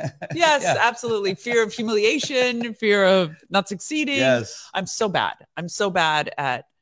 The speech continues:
Speaker 2: um, that kind of intimidation. It's, it's a, it's the enemy knows that's my weakness, is looking dumb.
Speaker 1: Right.
Speaker 2: So,
Speaker 1: So
Speaker 2: remember, and she says, "We must,"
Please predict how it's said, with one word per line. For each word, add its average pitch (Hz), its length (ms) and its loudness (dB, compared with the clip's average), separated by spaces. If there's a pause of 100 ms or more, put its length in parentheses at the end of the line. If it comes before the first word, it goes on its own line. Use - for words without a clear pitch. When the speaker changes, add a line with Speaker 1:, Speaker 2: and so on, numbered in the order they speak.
(480)
Speaker 2:
um, 131 600 -4 (600)
that 147 280 -2
kind 151 160 -8
of 135 100 -10
intimidation. 110 840 -10 (240)
It's, 135 320 -10
it's 151 240 -6
a, 120 380 -2 (200)
it's 135 300 -8
the 151 160 -2
enemy 147 240 -2
knows 127 400 0
that's - 240 -6
my 120 140 -2
weakness, 113 580 -8
is 120 220 -8
looking 123 460 -6
dumb. 73 380 -12 (440)
Speaker 1:
Right. 95 280 -10 (760)
Speaker 2:
So, 107 800 0
Speaker 1:
So - 0 - (840)
Speaker 2:
remember, 160 440 -2
and 151 240 -4
she 147 140 -8
says, 117 360 -6
"We 131 100 -6
must," 123 280 -6